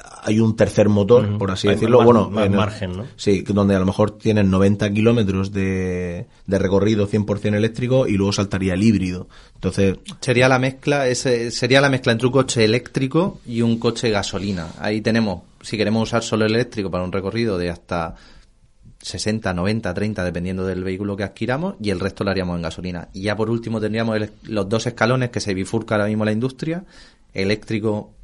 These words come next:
Speaker 3: puro, autonomías de trescientos, cuatrocientos, dependiendo de, de lo
Speaker 2: Ujú.
Speaker 3: que adquiramos.
Speaker 1: Y si pone el aire acondicionado, ¿no?
Speaker 3: Si pone aire
Speaker 2: Claro.
Speaker 3: acondicionado, sí.
Speaker 2: <laughs>
Speaker 3: Fíjate,
Speaker 2: Un cuarenta por ciento
Speaker 3: gasta,
Speaker 2: menos, ¿no?
Speaker 3: gasta más la calefacción que el aire acondicionado general.
Speaker 2: Sí,
Speaker 3: El calor
Speaker 2: sí,
Speaker 3: es,
Speaker 2: sí, sí.
Speaker 3: es más el gasto. Por eso muchos equipo-,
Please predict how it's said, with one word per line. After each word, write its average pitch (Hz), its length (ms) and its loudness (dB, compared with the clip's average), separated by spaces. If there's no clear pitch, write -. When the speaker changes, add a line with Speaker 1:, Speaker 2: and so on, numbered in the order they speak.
Speaker 3:
puro, 175 380 -2
autonomías 90 440 -4
de 85 100 -6
trescientos, 95 460 -8
cuatrocientos, 92 580 -8
dependiendo 90 420 -8
de, 90 200 -6
de 101 180 -4
lo 90 80 -4
Speaker 2:
Ujú. 90 80 -6
Speaker 3:
que 95 60 -4
adquiramos. 120 640 -4
Speaker 1:
Y - 60 -6
si - 120 -4
pone 87 200 -2
el 87 80 -4
aire 87 120 -6
acondicionado, 87 520 -6
¿no? 110 160 -6
Speaker 3:
Si 98 300 -10
pone 87 220 -6
aire 87 160 0
Speaker 2:
Claro. 95 80 -4
Speaker 3:
acondicionado, 117 500 2
sí. 117 240 -2
Speaker 2:
<laughs> 127 80 -8
Speaker 3:
Fíjate, 135 420 4
Speaker 2:
Un 131 40 6
cuarenta 120 260 2
por 127 120 6
ciento 131 200 6
Speaker 3:
gasta, 127 80 4
Speaker 2:
menos, 110 240 2
¿no? 123 60 2
Speaker 3:
gasta 151 300 6
más 160 140 6
la 143 120 6
calefacción 123 720 2
que 135 80 0
el 117 60 6
aire 117 100 6
acondicionado 104 380 0
general. 104 260 2
Speaker 2:
Sí, 110 40 4
Speaker 3:
El 104 60 0
calor 113 200 6
Speaker 2:
sí, 113 120 4
Speaker 3:
es, 110 80 0
Speaker 2:
sí, 104 60 -6
sí. - 80 -4
Speaker 3:
es 113 120 2
más 107 220 0
el 101 120 -2
gasto. 101 240 -4
Por 107 100 0
eso 120 120 -4
muchos 113 240 -2
equipo-, 101 320 0